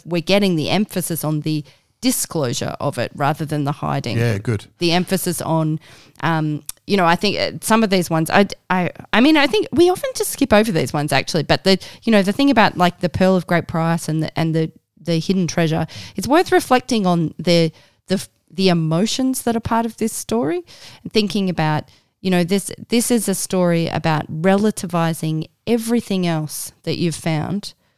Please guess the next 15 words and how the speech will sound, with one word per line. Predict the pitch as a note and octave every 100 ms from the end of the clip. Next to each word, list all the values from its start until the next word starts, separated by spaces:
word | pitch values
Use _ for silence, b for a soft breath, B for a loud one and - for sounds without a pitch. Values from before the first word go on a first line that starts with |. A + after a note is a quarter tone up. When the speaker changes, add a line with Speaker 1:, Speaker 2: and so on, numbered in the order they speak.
| _ -
Speaker 1:
be-, | F3+ -
because | E3 F#3+ G#3+ G#3
of | F3+ D#3
what | G#2+
you | D#3
found, | - D#3 D3+ - -
right? | D3+ D#3
So | G3
the | F#3
kingdom | - D4+ C#4+ B3+
of | F#3+
heaven | - G3 D#3+ D#3+ -
is | E3
like | G3 G3 -
somebody | - A3 G3+ E3 D#3 E3